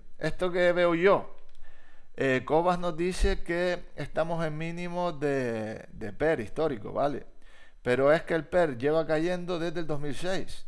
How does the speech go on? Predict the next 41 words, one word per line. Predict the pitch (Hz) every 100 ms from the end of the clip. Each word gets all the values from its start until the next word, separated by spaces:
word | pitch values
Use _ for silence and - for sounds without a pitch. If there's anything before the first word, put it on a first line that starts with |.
| -
hasta | 127 123 - 123
el | 120
dos | 120
mil | 135
veintidós. | 143 139 - 131 165 151 - -
Y | - 127
ahora | 156 170
que |
estamos | 160 - 170 160
en | 151
dos | 139
mil | 147 131
cuatro, | - 170 170 160
eh, | 143 135 131 120
dos | 123
mil | 151
veinticuatro, | 156 147 139 160 170 151 190 - - - - - -
no | 143
estamos | 151 - 170 165
mucho | 151 165 160
mejor, | 151 123 156 - - - - - - - - - - - - -
¿vale? | 131 165
En | 143
algunas | - 117 120
empresas | 123 - 120 123 117
sí, | 170 180 180 - - - - - - - - -
eh, | 104 107 107 104
creo | 113 120
que | 127
era | 123 120
B | 113
M | 107 104
W, | 131 156 139 131 113
creo | 110 123
que | 117
recordar | 113 104 110 117 117
que | 110
cerca | 101 - 123 113
de | 107
máximos | 107 - 113 110
históricos, | 101 - 147 170 160 156 156 156 156 -